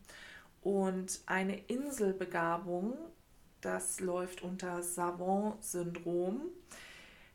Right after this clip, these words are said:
ist tatsächlich etwas ganz anderes als Autismus. Menschen mit Savant-Syndrom sind üblicherweise schwerst geistig behindert. Sie haben aber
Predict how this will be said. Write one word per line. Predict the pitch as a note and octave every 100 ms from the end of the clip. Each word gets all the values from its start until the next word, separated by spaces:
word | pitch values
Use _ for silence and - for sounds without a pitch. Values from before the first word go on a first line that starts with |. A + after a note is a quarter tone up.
| - - - -
ist | A3+ A3 - - - -
tatsächlich | A3 G#3+ - G3+ G3+ G#3+ -
etwas | F#3+ - G3 -
ganz | G3+ G#3 -
anderes | G3+ G3 G3 F#3 -
als | - F3 -
Autismus. | F#3 - F3+ - E3 - - - - - - - - - - - -
Menschen | G#3 G#3 A3+ A#3+ - A#3
mit | A3 A3
Savant-Syndrom | - G#3 G#3+ G#3 A3 A3+ A3+ G#3+ G#3+ G3+ G3 G3 F#3+ G3 - -
sind | - G#3 G3+ G3+
üblicherweise | G#3 G3+ F#3+ G3+ F#3+ F3+ F#3 G3
schwerst | G3 - G3 F#3+ F#3+ -
geistig | - F#3 F#3 G3+ F#3+
behindert. | - F#3 F3+ F3 E3+ - - - - - - - - - - -
Sie | G#3+ G3
haben | G3+ G#3 G#3+ G#3+ G#3+
aber | - G3 G3 G3 F#3+ F#3+ F#3+ F#3+